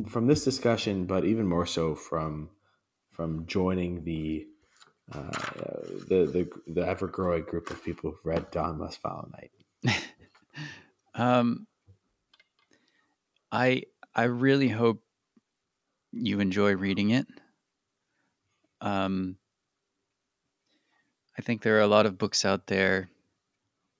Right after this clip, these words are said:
Speaker 2: nowadays that,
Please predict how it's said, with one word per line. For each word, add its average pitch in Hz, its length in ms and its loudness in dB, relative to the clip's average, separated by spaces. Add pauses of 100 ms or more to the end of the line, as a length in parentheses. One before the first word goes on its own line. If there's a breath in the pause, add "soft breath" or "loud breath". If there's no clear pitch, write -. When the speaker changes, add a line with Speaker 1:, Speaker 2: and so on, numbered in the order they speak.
(540)
Speaker 2:
nowadays 92 720 -4 (1900)
that, 110 440 4